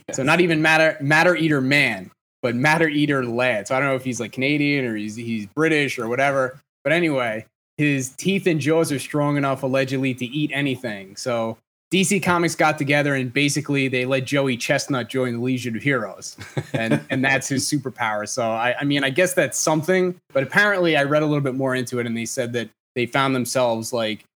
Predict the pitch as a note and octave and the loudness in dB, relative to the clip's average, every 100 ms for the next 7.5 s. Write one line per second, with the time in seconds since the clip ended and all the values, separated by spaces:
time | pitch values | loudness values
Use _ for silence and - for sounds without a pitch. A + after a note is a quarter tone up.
0 | - C3 B2+ C3 B2+ A#2+ C3 B2 B2 B2 | -4 0 0 0 -2 -2 -2 0 -2 -4
1 | - D3 C3+ B2+ A#2 C#3 C3 B2 B2+ C3 | -2 0 0 -2 -2 0 0 2 2 0
2 | C#3+ B2 A#2 B2 A#2 A2+ - A#2+ A#2+ C3 | 0 -2 0 -2 -2 -4 -2 0 2 0
3 | B2+ A#2+ - C3+ B2+ B2 B2 A2 A2+ B2+ | 0 -4 -2 -2 0 0 0 0 -2 -2
4 | B2+ - D3 B2+ - B2+ B2 A#2 A#2+ A2+ | -4 -4 -4 -4 -4 -4 -4 -6 -6 -6
5 | B2 A#2+ G#2+ - B2 A#2 A2+ - A2 - | -4 -4 -4 -8 -6 -4 -6 -6 -8 -8
6 | _ - B2 B2 B2 - G#2 A#2+ G#2+ - | _ -8 -2 0 0 -2 -8 -6 -6 -4
7 | F#2+ C#3 - D#3 G2 | 0 0 2 0 0